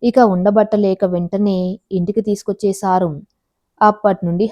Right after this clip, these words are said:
హరణి ఇంట్లోనే ఉంటుంది. అలా మళ్ళొక ఆరు నెలలు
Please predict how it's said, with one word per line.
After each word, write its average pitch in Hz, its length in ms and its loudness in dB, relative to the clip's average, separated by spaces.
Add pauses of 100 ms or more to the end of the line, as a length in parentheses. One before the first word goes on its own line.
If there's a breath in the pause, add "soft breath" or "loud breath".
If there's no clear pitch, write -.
హరణి 196 540 -2
ఇంట్లోనే 175 440 -4
ఉంటుంది. 190 680 -2 (460)
అలా 202 500 4 (160)
మళ్ళొక 196 380 0
ఆరు 220 200 0
నెలలు 180 300 -4